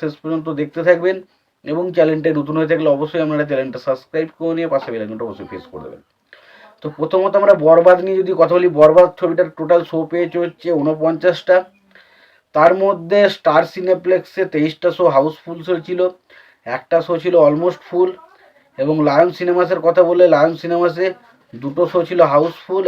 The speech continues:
এবং তিনটে, চারটে শো ছিল অলমোস্ট ফুল, এবং বাকি গ্র্যান্ড সিলেটে কোনো রকম কোনো শো হাউসফুল ছিল না। এবার যদি আমরা কালেকশন নিয়ে কথা বলি, ছবিটা এখনও পর্যন্ত উনিশ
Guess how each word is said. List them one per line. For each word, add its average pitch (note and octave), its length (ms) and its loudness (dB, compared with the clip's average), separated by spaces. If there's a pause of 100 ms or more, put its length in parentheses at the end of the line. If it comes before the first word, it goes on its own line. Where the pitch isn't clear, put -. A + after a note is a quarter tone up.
এবং D3+ 140 -2 (140)
তিনটে, D3+ 260 -4 (260)
চারটে C#3 360 -2
শো E3 60 -6 (100)
ছিল E3+ 100 -6 (120)
অলমোস্ট C3+ 400 -4
ফুল, G2+ 180 -16 (1160)
এবং G#3 160 -2 (120)
বাকি E3 200 4 (100)
গ্র্যান্ড D#3+ 280 -2
সিলেটে E3 320 0
কোনো D#3+ 140 -2
রকম D3 140 -4 (100)
কোনো D#3+ 180 -6
শো E3 80 -2 (100)
হাউসফুল A#2+ 340 -4 (100)
ছিল A#2 100 -10 (120)
না। F#2 60 -18 (880)
এবার D#3+ 200 2
যদি F3+ 160 -4
আমরা G3+ 120 4 (100)
কালেকশন D#3+ 480 -2
নিয়ে F#3 200 -2
কথা E3 240 4
বলি, F3+ 120 2 (120)
ছবিটা D3+ 320 2 (200)
এখনও F3+ 260 -4
পর্যন্ত F3 220 -2 (120)
উনিশ F3 200 -4